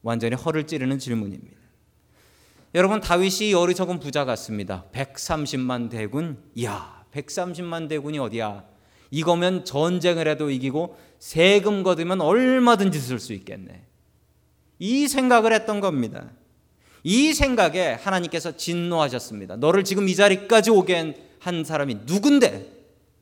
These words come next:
지금 네가 사람 수 세면서 만족하고 있냐?" 다윗에게 벌을 내립니다.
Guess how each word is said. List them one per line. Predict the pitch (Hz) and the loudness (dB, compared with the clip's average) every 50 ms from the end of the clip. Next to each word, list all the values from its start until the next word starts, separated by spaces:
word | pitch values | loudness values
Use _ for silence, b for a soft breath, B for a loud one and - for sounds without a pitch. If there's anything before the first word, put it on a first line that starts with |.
| _ _ _ _ _ _ | _ _ _ _ _ _
지금 | - - 165 147 175 165 151 | -8 -6 -4 0 0 0 0
네가 | 139 151 156 143 156 147 147 160 151 - - - - | 0 -2 -2 2 2 2 2 0 -4 -10 -18 -14 -12
사람 | - - - 170 175 180 180 226 226 | -10 -10 -8 -6 -6 -2 0 0 0
수 | - - 202 | 0 0 -4
세면서 | - 185 185 170 143 123 120 131 110 | -2 -2 -2 -4 -4 -4 -4 -6 -6
만족하고 | 104 104 104 110 104 104 - - - - 87 85 | -4 -6 -6 -6 -8 -10 -12 -14 -20 -20 -20 -20
있냐?" | - _ _ _ _ _ _ _ _ _ _ _ _ _ _ _ b b b b b b b b | -20 _ _ _ _ _ _ _ _ _ _ _ _ _ _ _ b b b b b b b b
다윗에게 | - 160 180 180 185 202 185 202 | 2 4 4 4 4 2 0 0
벌을 | 196 165 170 175 185 185 | 2 2 4 4 6 6
내립니다. | 175 170 156 143 131 127 117 104 104 98 95 92 | 4 4 2 2 0 -2 -2 -2 -4 -6 -6 -10